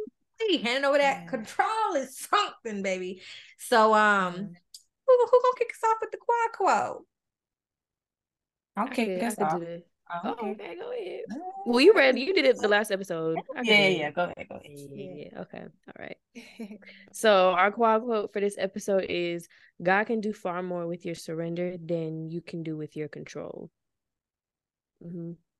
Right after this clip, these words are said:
Speaker 4: Mm-hmm.
Speaker 2: Mic
Speaker 4: How did, how
Speaker 2: drop.
Speaker 4: did that leave y'all feeling?
Speaker 2: Repeat it
Speaker 4: Thoughts?
Speaker 2: for him one more time. One more time.
Speaker 4: For the people in the
Speaker 2: I don't
Speaker 4: back.
Speaker 2: think they heard you.
Speaker 4: They ain't hear me. "God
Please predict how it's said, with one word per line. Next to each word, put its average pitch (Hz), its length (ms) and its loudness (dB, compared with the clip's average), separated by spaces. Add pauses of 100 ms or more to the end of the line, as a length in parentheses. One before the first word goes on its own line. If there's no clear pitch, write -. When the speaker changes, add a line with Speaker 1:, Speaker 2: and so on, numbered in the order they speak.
(120)
Speaker 4:
Mm-hmm. 175 300 -12 (560)
Speaker 2:
Mic 233 380 -12
Speaker 4:
How 190 140 -4
did, 190 100 0
how 180 140 -6
Speaker 2:
drop. 180 40 0
Speaker 4:
did 180 100 0
that 180 140 2
leave 175 180 -4
y'all 170 160 -2
feeling? 156 420 -10 (840)
Speaker 2:
Repeat 302 320 -4
it 220 80 -6
Speaker 4:
Thoughts? 196 160 -16
Speaker 2:
for 208 180 -6
him 185 80 -8
one 185 120 -8
more 175 180 -10
time. 160 560 -16
One 269 160 -8
more 160 120 -10
time. - 180 -20 (220)
Speaker 4:
For 196 100 0
the 185 60 -2
people 185 280 0
in 165 60 -2
the 170 60 -2
Speaker 2:
I - 20 -2
don't 165 60 -6
Speaker 4:
back. 170 120 -4
Speaker 2:
think - 120 -14
they - 60 -20
heard - 80 -20 (1040)
you. 190 60 -2
Speaker 4:
They 190 200 -2
ain't 160 180 -6
hear 156 160 -10
me. - 200 -16 (680)
"God 185 1000 0